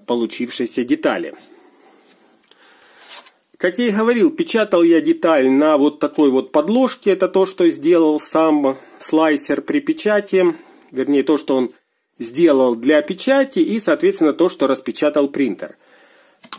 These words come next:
Я пытался распечатать эту деталь без подложки на юбке. Вот это вот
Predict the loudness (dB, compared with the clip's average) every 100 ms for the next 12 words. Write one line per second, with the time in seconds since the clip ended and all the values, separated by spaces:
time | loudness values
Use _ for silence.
0 | _ -20 -20 _ _ -6 -4 -2 -2 0
1 | -2 0 0 0 -2 -6 -2 -2 -2 0
2 | 0 0 2 0 2 2 2 0 0 2
3 | 2 2 0 2 2 0 0 2 4 2
4 | 0 -6 -4 -2 0 0 2 2 2 -4